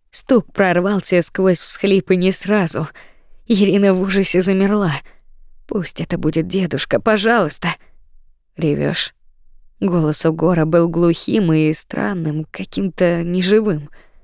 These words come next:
Наверное, от боли. Встал ведь, хотя лежать надо. Решила Ирина и крепко зажмурилась. Может, уйдёт? Я не стану просить прощения. Темнота перед глазами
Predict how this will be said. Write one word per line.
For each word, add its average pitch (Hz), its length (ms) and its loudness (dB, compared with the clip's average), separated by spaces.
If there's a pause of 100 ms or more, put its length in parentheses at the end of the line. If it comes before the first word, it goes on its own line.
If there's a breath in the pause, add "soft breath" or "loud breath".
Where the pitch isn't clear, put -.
(400 soft breath)
Наверное, 160 680 -2
от 160 100 -2
боли. 156 340 -6 (520)
Встал - 420 -4
ведь, 151 220 -10
хотя 180 260 0
лежать 185 440 0
надо. 151 340 -8 (480)
Решила 190 460 2
Ирина 160 600 2
и 151 60 -4
крепко - 500 -2
зажмурилась. 156 800 -2 (580)
Может, 170 460 -2
уйдёт? 165 460 -2 (760)
Я 147 280 -2
не 160 160 0
стану - 360 -6
просить - 400 -6
прощения. 185 640 -6 (640)
Темнота 175 560 0
перед 160 280 -2
глазами 165 640 0